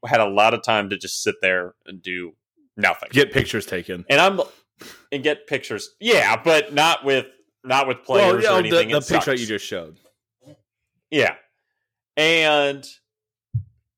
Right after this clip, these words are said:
Speaker 1: I say this because I had time to do some thinking, and it's brilliant. I was like, "You know what?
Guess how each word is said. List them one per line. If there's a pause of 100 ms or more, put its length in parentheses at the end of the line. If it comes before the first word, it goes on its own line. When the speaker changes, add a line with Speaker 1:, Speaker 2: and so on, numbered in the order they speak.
(120)
Speaker 1:
I
say
this
because
I
had
time
to
do
some
thinking, (840)
and
it's
brilliant. (580)
I
was
like, (600)
"You
know
what?